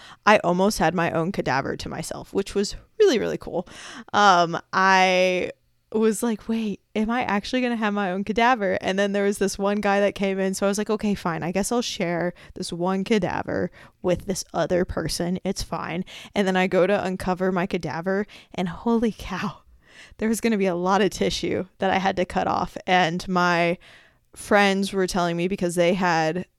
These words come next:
gross anatomy before me, um, they were like, "It literally took us the whole, we have two hours for that class, and they said it took us the whole two hours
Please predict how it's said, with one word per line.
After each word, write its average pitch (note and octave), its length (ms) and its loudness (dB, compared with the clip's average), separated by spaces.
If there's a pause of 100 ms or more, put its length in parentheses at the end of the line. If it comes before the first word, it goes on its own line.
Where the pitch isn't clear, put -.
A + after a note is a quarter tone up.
(100)
gross E3 300 2
anatomy E3+ 480 0
before - 460 -2
me, C4+ 320 0 (400)
um, F#3 260 0
they F#3 120 2
were G3 100 0
like, G3+ 340 0
"It G#3+ 220 -2
literally A3+ 480 0
took G#3+ 240 -2
us F#3+ 180 0
the F#3+ 120 0
whole, A3 200 0 (220)
we G#3+ 180 -2
have A3+ 280 0
two A3 220 -2
hours E3+ 400 0
for A#3 100 -4
that A#3+ 180 -2
class, C4+ 320 -4
and G#3+ 80 -2
they G3 80 -2
said G#3 180 -4
it - 100 -8
took - 200 -8
us B3+ 180 -4
the C#4 120 -2
whole F#3+ 460 -4 (280)
two C4 260 0
hours - 640 -2